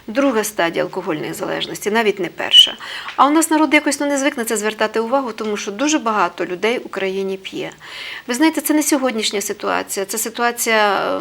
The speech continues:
ну, більше, чим десятиріччя, але уже каже, не тільки, наприклад, журналісти про це інколи виказують думку, але каже статистика про це багато чого, така вільні статистичні об-, обрахування,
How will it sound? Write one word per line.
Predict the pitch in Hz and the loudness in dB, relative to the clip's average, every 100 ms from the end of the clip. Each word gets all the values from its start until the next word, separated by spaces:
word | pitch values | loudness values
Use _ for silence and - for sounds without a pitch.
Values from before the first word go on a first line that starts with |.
| 175 | -4
ну, | 208 214 190 - 190 | -4 -4 -4 -6 -2
більше, | 254 262 | 0 0
чим | - 226 | -2 -2
десятиріччя, | 220 226 226 254 262 233 226 - - - - | -4 -4 -2 -2 -2 -2 -4 -8 -12 -8 2
але | 233 247 240 240 | 2 4 2 2
уже | 247 233 294 | 2 4 4
каже, | 285 220 208 202 196 | 6 6 6 6 4
не | 226 | 2
тільки, | 226 285 - 254 233 196 | 2 0 2 2 4 4
наприклад, | 226 233 226 214 | 2 2 2 2
журналісти | 226 226 220 214 220 | 2 2 0 -2 -2
про | 214 | -2
це | - | 0
інколи | - 220 202 202 | 0 0 2 2
виказують | 190 190 190 190 196 | 2 0 0 0 -2
думку, | 269 311 285 - | 0 0 0 2
але | 202 202 | 4 2
каже | 214 202 | 0 -2
статистика | 208 202 285 277 269 240 | -2 -4 -4 -4 -4 -6
про | 226 | -6
це | 233 226 | -4 -2
багато | 220 214 214 | 0 0 -2
чого, | 214 208 | -4 -6
така | 202 - 202 | -6 -4 0
вільні | 202 196 | 0 -2
статистичні | 196 - 202 202 - 208 | -4 -10 -6 -4 -2 -4
об-, | - - | -4 -4
обрахування, | 202 208 226 277 302 262 | -2 -6 0 0 0 -4